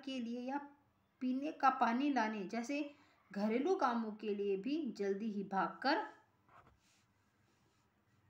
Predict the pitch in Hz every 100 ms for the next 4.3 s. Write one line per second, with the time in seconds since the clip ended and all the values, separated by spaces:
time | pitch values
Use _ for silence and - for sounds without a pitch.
0 | _ _ 214 269 330 285 233 - 330 -
1 | - 240 214 196 175 - - 339 339 240
2 | 254 240 320 330 311 302 240 202 277 269
3 | 285 285 277 294 311 - 220 233 277 277
4 | 247 277